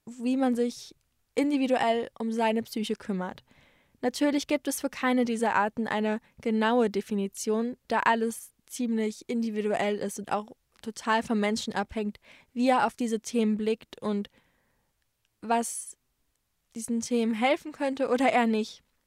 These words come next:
Weiter geht es dann mit dem Sozialen, das heißt so mit Freunden reden, positiv mit anderen reden und etwas unternehmen, also sich um sein Sozialleben kümmern. Und dann das Geistliche. Das muss nicht unbedingt religiös sein.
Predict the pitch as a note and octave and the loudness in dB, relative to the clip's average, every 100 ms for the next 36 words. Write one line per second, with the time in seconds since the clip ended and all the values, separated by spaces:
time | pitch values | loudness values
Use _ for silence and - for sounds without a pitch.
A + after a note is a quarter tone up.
0 | _ _ _ _ _ _ _ _ - C4+ | _ _ _ _ _ _ _ _ 0 4
1 | D4 C#4+ B3 A#3+ - A3+ A3+ A3 A3 G#3 | 4 4 0 -2 0 2 2 2 2 0
2 | - - G3 G3 F#3 F3 G3+ - A#3 A3+ | -6 -6 -4 -2 -4 -4 -8 -2 -2 -2
3 | - G3+ G3+ G#3+ D4 D#4 D4 C4+ B3+ B3 | -4 -4 -4 -2 0 0 0 -2 2 2
4 | A#3+ A#3+ - - _ - E4+ D#4+ D4 C#4+ | 0 -4 -8 -20 _ -2 0 0 -4 -4
5 | C4 B3+ - A#3+ A#3+ A#3+ A#3 A3+ A3+ A3+ | -4 -4 -2 0 -2 -2 -2 0 -2 -2
6 | A#3 A#3+ - A3+ - G#3+ G#3 G3+ G3 _ | -2 -2 -4 -4 -2 0 0 0 -4 _
7 | _ _ _ _ A#3+ A#3 A#3 A3 - B3 | _ _ _ _ -2 0 2 0 -2 -4
8 | B3+ A#3 A#3 A3+ A3+ - A#3+ A#3+ A3 G3 | -2 0 0 0 -4 -2 0 2 2 0
9 | G3 G3 G3+ G3 - - _ _ _ _ | -2 -6 -6 -6 -10 -14 _ _ _ _
10 | _ - B3+ B3+ C4 C#4 C#4+ _ _ _ | _ -2 -2 2 2 0 -6 _ _ _
11 | - C4 - A3+ A3+ - G#3+ - G#3 - | -4 -4 0 0 0 -4 -10 -8 -10 -8
12 | - B3+ C#4 D#4+ C#4+ - B3 A#3 A3+ - | -6 -2 0 0 0 -2 0 2 0 -2
13 | G#3+ G#3 - A3 A#3+ - G#3 | -4 -2 0 2 2 -2 -4